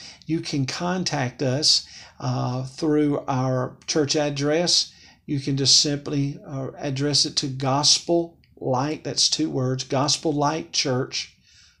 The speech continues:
Post Office Box one thirty-four, Calera, Alabama. Calera spelled C A L E R A,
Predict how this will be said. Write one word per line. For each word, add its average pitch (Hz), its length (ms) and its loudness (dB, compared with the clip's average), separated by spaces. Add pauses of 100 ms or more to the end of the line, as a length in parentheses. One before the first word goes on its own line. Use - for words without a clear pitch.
(120)
Post 139 260 2
Office 143 300 2
Box 131 420 0
one 147 440 0
thirty-four, 139 840 0 (580)
Calera, 156 760 4
Alabama. 135 800 0 (100)
Calera 139 400 2
spelled 135 400 2
C 147 360 6
A 143 220 0
L 143 440 0
E 143 240 2
R 131 320 2
A, 156 360 0